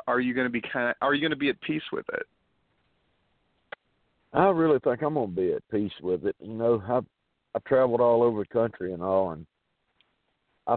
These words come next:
Speaker 2: think I've done as much as I can do in the business. So that's why I, I'm hoping that this match right here, you know, with Trevor and them,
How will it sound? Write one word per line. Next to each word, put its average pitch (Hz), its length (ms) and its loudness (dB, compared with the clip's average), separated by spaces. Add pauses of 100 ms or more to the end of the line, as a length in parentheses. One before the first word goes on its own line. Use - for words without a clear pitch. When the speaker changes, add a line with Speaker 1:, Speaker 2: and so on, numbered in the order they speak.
Speaker 2:
think 131 180 2
I've 113 140 2
done 123 260 2
as 95 120 -2
much 120 260 0
as 95 160 -4
I 117 160 2
can 85 240 -8
do 92 320 0
in 76 100 -14
the 76 60 -14
business. 80 480 -8 (140)
So 78 280 -4 (640)
that's 110 200 0
why 113 320 2
I, 85 60 -2 (540)
I'm 107 160 -6
hoping 113 420 2
that 95 160 -2 (540)
this 110 220 0
match 113 340 2
right 104 220 4
here, 110 180 2
you 95 160 -2
know, 104 200 2
with 92 180 -4
Trevor 110 400 2
and 92 100 -6
them, 98 240 -6